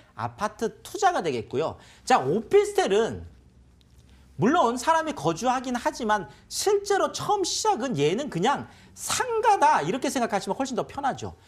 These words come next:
실제로 지금 뭐 부가세가 있다든지 이런 부분에 있어서는 실제 뭐 상가 같은 역할을 하는 것들이, 왜냐하면 오피스텔이라는 거는요, 원래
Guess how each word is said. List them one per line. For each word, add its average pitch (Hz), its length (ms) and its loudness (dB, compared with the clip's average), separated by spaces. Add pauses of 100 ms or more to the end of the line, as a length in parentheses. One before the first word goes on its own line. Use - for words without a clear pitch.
(240)
실제로 330 440 0
지금 220 240 -2
뭐 208 140 2
부가세가 214 420 0
있다든지 175 420 -2
이런 175 220 0
부분에 151 280 -4
있어서는 135 400 -6
실제 233 260 -4
뭐 165 140 -2
상가 359 320 -2
같은 240 280 -4
역할을 165 240 -4
하는 359 200 -6
것들이, 175 460 -2 (320)
왜냐하면 208 680 0 (240)
오피스텔이라는 254 1000 2
거는요, 143 340 -2
원래 165 640 0